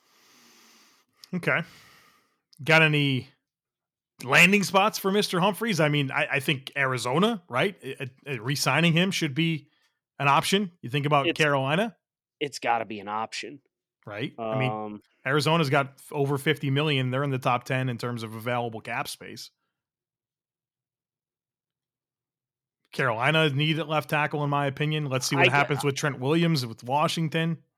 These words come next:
Speaker 2: I think Arizona makes the most sense. Like, Caroli-, even Carolina, like, do we know what their identity is gonna look like as far as how they wanna play on the line of scrimmage and what an ar-, stereotypical
Speaker 1: I think it's gonna be spread.
Speaker 2: You think spre-,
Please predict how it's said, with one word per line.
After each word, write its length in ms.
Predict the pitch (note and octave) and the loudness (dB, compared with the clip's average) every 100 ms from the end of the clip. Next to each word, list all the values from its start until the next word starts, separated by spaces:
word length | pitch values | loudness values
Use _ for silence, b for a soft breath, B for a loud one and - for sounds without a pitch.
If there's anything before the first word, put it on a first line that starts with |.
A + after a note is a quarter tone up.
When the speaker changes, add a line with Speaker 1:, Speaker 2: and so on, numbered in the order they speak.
| _ - | _ 2
Speaker 2:
I 120 | G3 | 2
think 260 | G#3+ B3+ - | 2 -6 -2
Arizona 540 | F3+ G#3+ G3+ F3+ A3 G3 | 0 2 0 0 -2 0
makes 320 | F#3 F#3 - | -2 -4 -6
the 80 | F3 | -6
most 280 | F3+ F3 | -6 -6
sense. 220 | - A3 E3 | -6 -8 0
Like, 200 | F3 E3 | 0 0
Caroli-, 380 | G3 A3 G3+ F3+ | 0 2 2 -2
even 260 | G#3 A#3+ | -4 -4
Carolina, 520 | F#3 F#3+ F#3 D#3 F3+ C#3 | -4 0 0 2 0 0
like, 260 | B2 B2 - _ _ _ _ _ _ _ _ _ A2 C3 | 0 -2 -6 _ _ _ _ _ _ _ _ _ -16 -2
do 80 | D#3+ | 2
we 140 | D#3+ | 4
know 140 | D#3 | 4
what 180 | E3+ F#3 | 2 2
their 160 | E3+ D#3+ | 2 2
identity 380 | C#3 C3+ D3+ D3+ | 2 2 0 -2
is 100 | - | -2
gonna 160 | D3 | -2
look 180 | C3+ C#3+ | -2 -2
like 180 | D3+ C#3+ | -4 -4
as 80 | - | -8
far 180 | C#3+ | -4
as 100 | C3 | -4
how 160 | - C#3 | -2 -2
they 100 | C#3 | 0
wanna 220 | C#3 C3 - _ - - | -2 -6 -8 _ -20 -8
play 220 | C3+ C3+ | -2 0
on 140 | C3 | -2
the 100 | C3 | -4
line 180 | B2 B2 | -4 -4
of 60 | A#2 | -6
scrimmage 380 | - B2+ C#3+ | -8 -8 -6
and 140 | A#2+ G#2 | -8 -6
what 200 | A#2 A#2 | -6 -6
an 120 | B2 A#2 | -10 -10
ar-, 80 | - - - | -12 -14 -8
stereotypical 1300 | - C3 C3 C3 C3 D3 - C3+ C3+ B2+ B2+ B2+ B2 _ - B B B B - | -4 -2 0 -2 -2 -4 -6 -6 -4 -2 -2 -4 -8 _ -20 B B B B -8
Speaker 1:
I 100 | C#3+ | -6
think 180 | C#3+ B2+ | -2 -2
it's 100 | A#2+ | -4
gonna 140 | B2 | -8
be 80 | G#2+ | -8
spread. 380 | G#2 - G2 G2 _ _ _ _ _ _ _ _ | -10 -12 -14 -16 _ _ _ _ _ _ _ _
Speaker 2:
You 120 | - A#2+ | -14 -6
think 220 | B2+ A#2+ | -6 -6
spre-, 240 | - A#2+ | -10 -12